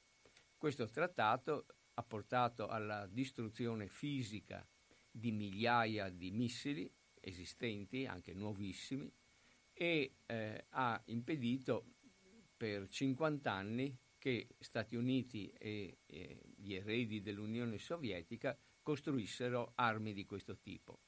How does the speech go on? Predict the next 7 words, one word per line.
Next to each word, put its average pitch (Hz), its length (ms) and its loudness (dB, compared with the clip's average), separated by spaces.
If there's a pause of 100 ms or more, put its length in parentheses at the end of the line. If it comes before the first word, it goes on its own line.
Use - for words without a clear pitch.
(340)
Ah, - 280 4
queste 147 340 2
armi 131 380 6
sono 120 320 -2
particolarmente 107 920 -4
importanti 110 800 -2
perché, 110 640 -2